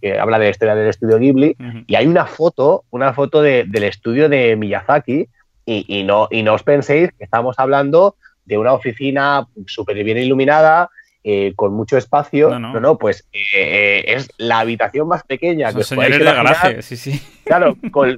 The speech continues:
Speaker 1: con libros hasta arriba y un espacio mínimo para dibujar, pues eso es el estudio de Miyazaki, ¿no? Que
Speaker 2: <laughs>
Speaker 1: es, es, es sorprendente que, que de algo así, pues, salgan,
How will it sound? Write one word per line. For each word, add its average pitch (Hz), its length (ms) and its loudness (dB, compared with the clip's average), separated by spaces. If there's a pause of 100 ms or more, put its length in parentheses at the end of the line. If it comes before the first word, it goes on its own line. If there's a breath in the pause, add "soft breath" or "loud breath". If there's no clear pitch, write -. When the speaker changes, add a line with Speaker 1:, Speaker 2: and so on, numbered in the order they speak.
Speaker 1:
con 123 260 0
libros 180 400 4
hasta 170 320 -2
arriba 160 500 0
y 131 180 -4
un 156 100 -2
espacio 156 680 -2
mínimo 143 520 -2
para 110 200 2
dibujar, 113 540 0
pues 113 180 -2
eso 104 180 -8
es - 60 -10
el - 100 -2
estudio 117 280 -2
de 107 80 2
Miyazaki, 104 460 -4
¿no? 123 120 0
Que 123 300 0 (180)
Speaker 2:
<laughs> - 220 -20
Speaker 1:
es, - 280 -4
es, - 300 -2
es 143 140 0
sorprendente 151 840 0 (380)
que, 117 300 2
que 117 140 2
de 107 120 2
algo 131 320 2
así, 156 560 -4
pues, - 280 -8
salgan, 113 800 -2